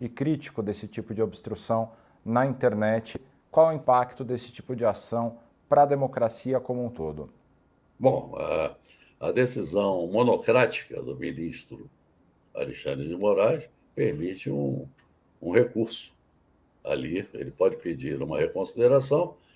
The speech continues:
Speaker 2: e, no caso de indeferimento, ele pode agravar ali pra, pra ser examinado ou por uma turma ou pelo plenário. Bom, é,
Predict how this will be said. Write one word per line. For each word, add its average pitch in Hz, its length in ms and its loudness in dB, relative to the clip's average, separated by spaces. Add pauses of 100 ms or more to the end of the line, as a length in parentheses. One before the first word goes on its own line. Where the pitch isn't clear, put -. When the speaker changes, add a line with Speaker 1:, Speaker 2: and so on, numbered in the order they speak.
(120)
Speaker 2:
e, 117 80 -6
no 117 140 0
caso 113 320 8
de 98 80 -2
indeferimento, 123 720 4
ele 170 80 0
pode 170 240 6
agravar 98 580 4 (600)
ali - 320 -6
pra, - 400 2 (260)
pra - 200 -6
ser 76 440 -4 (240)
examinado 85 720 0
ou - 80 0
por - 180 -8
uma 76 200 -6
turma 104 380 -2
ou - 40 -4
pelo 117 220 0
plenário. 80 500 -2 (140)
Bom, 90 340 -2 (580)
é, 76 880 4